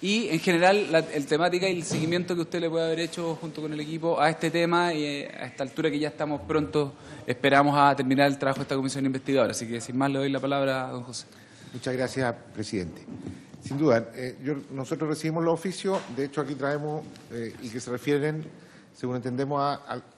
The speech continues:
Speaker 2: elementos fundamentales acerca de la valorización de los medidores en los cálculos tarifarios que se hicieron y que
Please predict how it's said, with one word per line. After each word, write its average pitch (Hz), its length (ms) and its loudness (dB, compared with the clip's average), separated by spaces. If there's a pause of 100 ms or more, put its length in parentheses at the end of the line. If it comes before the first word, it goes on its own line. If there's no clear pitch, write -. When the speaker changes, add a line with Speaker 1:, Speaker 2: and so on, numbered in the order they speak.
(300)
Speaker 2:
elementos 135 360 -6
fundamentales 135 500 -2
acerca 135 440 -4
de 127 200 -2
la 120 180 -8
valorización 120 880 -4 (100)
de 117 120 -6
los 120 420 -4 (640)
medidores 120 640 2
en 123 80 -4
los 110 120 -4
cálculos 123 520 -4
tarifarios 123 560 -2
que - 160 -8
se 107 100 -8
hicieron 131 540 -4
y 123 100 -8
que 110 380 -6